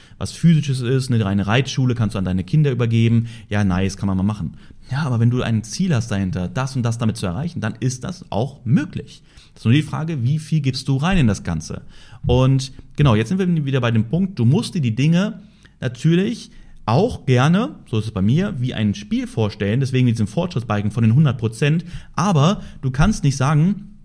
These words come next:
guck mal, da, ich will da ganz hinten hin Milliardär werden und ja, was mache ich denn jetzt? Ich bin ja noch nicht Milliardär. Nach einer Woche bist du immer noch nicht Milliardär. Nach einem Jahr bist du nicht Milliardär. Weißt du, wie das zehrt, wie das irgendwann deine Motivation nimmt, weil du bist immer noch nicht Milliardär?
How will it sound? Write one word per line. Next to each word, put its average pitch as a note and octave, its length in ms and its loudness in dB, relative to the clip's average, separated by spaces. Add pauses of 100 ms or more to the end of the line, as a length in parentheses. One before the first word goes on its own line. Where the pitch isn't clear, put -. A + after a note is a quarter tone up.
(360)
guck - 120 -6
mal, C3+ 80 6
da, A#2 300 0
ich A2+ 120 -2
will C#3+ 100 6
da C#3+ 100 6
ganz F3 240 2
hinten F3 160 6
hin C#3+ 120 8
Milliardär C3 480 6
werden A2 500 0 (360)
und C3 800 4 (1200)
ja, C#3 120 4
was C#3+ 120 6
mache F3 140 8
ich F3 100 0
denn B2+ 120 2
jetzt? G#2+ 160 0
Ich B2 80 -6
bin F3 140 4
ja D#3+ 60 6
noch B2 80 6
nicht A2+ 140 2
Milliardär. G2+ 420 2
Nach G2+ 80 2
einer C3 120 4
Woche D#3 160 2
bist D3+ 120 0
du F3 40 -4
immer F3+ 80 2
noch C#3+ 60 4
nicht A2+ 120 0
Milliardär. G#2 320 2
Nach A2 180 0
einem A#2 220 4
Jahr C#3+ 280 4
bist C#3+ 180 0
du A#2+ 40 4
nicht A2+ 140 4
Milliardär. G2 320 2
Weißt D#3+ 240 0
du, C#3+ 200 0
wie C#3+ 100 2
das A2+ 320 -2
zehrt, E3 400 0
wie - 60 -4
das G#2+ 120 -2
irgendwann C3 420 2
deine A2+ 140 4
Motivation G#2+ 520 2
nimmt, E3+ 140 2
weil A#2+ 80 2
du A2 60 2
bist G#2 140 -4
immer C3+ 140 2
noch E3+ 80 2
nicht E3+ 160 -2
Milliardär? E3+ 500 0